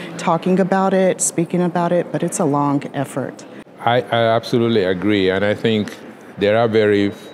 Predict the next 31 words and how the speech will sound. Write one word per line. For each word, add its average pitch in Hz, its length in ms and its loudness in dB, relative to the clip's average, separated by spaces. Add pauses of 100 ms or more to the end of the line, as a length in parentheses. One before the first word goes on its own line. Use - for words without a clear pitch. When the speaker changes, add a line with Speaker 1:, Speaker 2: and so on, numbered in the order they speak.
(280)
Speaker 2:
fundamental 98 840 -2
things 92 300 -4
that 87 140 0
we 95 200 0
can 95 300 -4
do 85 360 -2
as - 160 -6
a 85 60 -8
society, 98 720 -2
and 95 200 -4
especially 139 500 0
funding 113 440 0
agencies. 87 760 -4 (1400)
I 117 320 2
say 113 380 0
that 95 500 -2 (260)
we 113 380 0
need 120 340 0
to 107 100 -2
be 95 220 -2
a 101 60 0
little 113 280 0
more, 104 640 0 (760)
um, 92 500 -6 (140)
understanding 104 1200 -2 (120)
of 90 320 -2
the 98 100 0
reason 101 520 0
why 98 380 0
certain 113 380 -2
parts - 580 -4